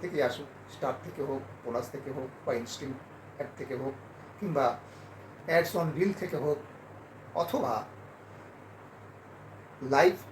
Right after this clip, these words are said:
অ্যাড থেকে হোক, যেখান থেকেই আসুক না কেন, সম্পূর্ণটাই, সম্পূর্ণটাই কিন্তু ডিপেন্ড করবে আপনার যে কনটেন্ট, তার দম কতটুকু আছে তার উপরে। কনটেন্ট ভালো না হলে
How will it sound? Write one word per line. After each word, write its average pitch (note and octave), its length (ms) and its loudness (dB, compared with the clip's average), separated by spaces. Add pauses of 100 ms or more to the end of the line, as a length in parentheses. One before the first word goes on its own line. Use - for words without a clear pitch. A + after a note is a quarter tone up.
(300)
অ্যাড E3+ 260 6
থেকে E3+ 200 2
হোক, B2+ 220 -6 (320)
যেখান G3 300 4
থেকেই A3+ 220 0
আসুক D#3 320 0
না A#2+ 60 -6
কেন, A#2+ 140 -2 (680)
সম্পূর্ণটাই, G3+ 800 4 (320)
সম্পূর্ণটাই B3+ 800 4
কিন্তু F3+ 220 0 (120)
ডিপেন্ড G3 320 0
করবে B2 340 0 (460)
আপনার - 420 4
যে G3 140 4 (100)
কনটেন্ট, D#3+ 460 0 (320)
তার E3+ 100 4 (160)
দম F#3+ 380 10
কতটুকু D#3 420 2
আছে A#2+ 320 0 (240)
তার A#2+ 140 2
উপরে। G#2 240 -6 (680)
কনটেন্ট F3+ 500 4
ভালো B2+ 180 -6
না A#2 100 0
হলে C#3+ 260 -4